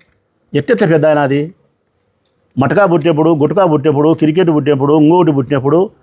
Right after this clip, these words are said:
నేను ఎమ్మెల్యే కాదు, నేను ఆ స్థాయి లీడర్ను కూడా కాదు.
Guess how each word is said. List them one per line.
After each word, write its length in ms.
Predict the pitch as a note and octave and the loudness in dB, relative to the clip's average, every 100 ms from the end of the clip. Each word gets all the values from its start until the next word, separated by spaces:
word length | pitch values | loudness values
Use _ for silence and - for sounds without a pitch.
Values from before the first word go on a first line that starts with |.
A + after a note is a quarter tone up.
| _ _ | _ _
నేను 140 | C3+ C#3+ | -2 2
ఎమ్మెల్యే 340 | D3+ F#3+ F3+ | 2 2 2
కాదు, 340 | D#3+ D3+ E3 | 2 2 0
నేను 300 | E3+ D3 C3+ C#3 _ _ _ | 0 0 -2 -6 _ _ _
ఆ 120 | A#2 C3+ | -4 -2
స్థాయి 260 | - F3+ | 0 0
లీడర్ను 320 | E3 F3+ F3+ | 2 2 2
కూడా 140 | F#3+ F3 | 0 2
కాదు. 360 | C#3 C#3 B2 | 2 0 -4